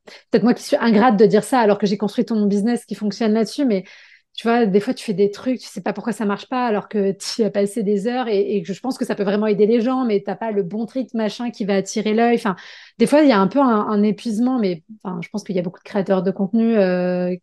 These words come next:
qui, qui sont dans cette, euh, cette dynamique-là. Et, euh, et des fois, tu crois pas trop l'algorithme. Enfin, voilà, du coup, il y a un, un côté éphémère qui est, qui est pas, qui est pas toujours facile, même s'il y a plein d'autres aspects qui sont, qui sont très chouettes.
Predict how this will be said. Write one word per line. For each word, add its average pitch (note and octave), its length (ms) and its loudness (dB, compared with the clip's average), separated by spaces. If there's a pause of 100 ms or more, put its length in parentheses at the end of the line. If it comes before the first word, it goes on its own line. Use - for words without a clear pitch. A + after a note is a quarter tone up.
qui, F3+ 320 -8
qui F#3+ 120 -20
sont G#3+ 140 -6
dans F#3+ 120 -2
cette, G3 260 -6
euh, F#3 320 -2
cette G3 180 -8
dynamique-là. G3 540 -6 (540)
Et, G3+ 260 6
euh, F#3 800 2
et - 80 -2
des F#3+ 80 2
fois, A3+ 100 -2
tu - 80 -10
crois - 180 -4
pas F#3+ 100 -2
trop - 140 -8
l'algorithme. A3 720 0
Enfin, G3+ 360 -2
voilà, A3 360 -2
du G3 100 -6
coup, B3 100 -6
il G3+ 60 -4
y G#3 40 0
a G3 60 -2
un, F3+ 100 -6 (180)
un A3+ 120 -8
côté A3 220 0
éphémère A3+ 500 2
qui A3+ 120 -2
est, G3+ 80 2
qui G#3+ 100 -4
est G3+ 60 2
pas, G#3+ 320 -4
qui G3+ 120 -10
est - 40 -12
pas A3+ 100 -4
toujours G#3+ 260 -8
facile, A#3 460 0 (480)
même G#3+ 160 6
s'il G#3 160 -2
y G3+ 60 6
a F#3+ 40 4
plein G#3 140 0
d'autres G3+ 220 0
aspects G3+ 240 -4
qui - 120 -20
sont, F#3+ 200 -6
qui - 100 -14
sont G#3+ 140 -2
très G#3+ 160 -2
chouettes. C4 320 -2